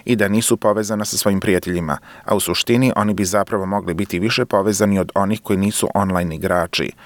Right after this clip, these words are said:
jer oni stalno razgovaraju sa njima putem ovih igrica.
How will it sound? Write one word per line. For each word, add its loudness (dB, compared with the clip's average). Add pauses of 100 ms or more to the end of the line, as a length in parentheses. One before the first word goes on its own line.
(220)
jer 0
oni 2
stalno -2
razgovaraju 0
sa -2
njima 0
putem -2
ovih -2
igrica. 0